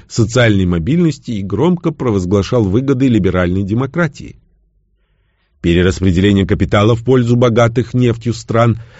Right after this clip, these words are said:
основная часть которых располагалась в самом Персидском заливе или вокруг него, досталось ценой хронического кризиса экономик развитых стран,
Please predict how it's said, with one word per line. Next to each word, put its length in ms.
основная 680
часть 380
которых 400
располагалась 680
в 80
самом 440
Персидском 560
заливе 400
или 100
вокруг 480
него, 400
досталось 600
ценой 300
хронического 640
кризиса 460
экономик 640
развитых 640
стран, 420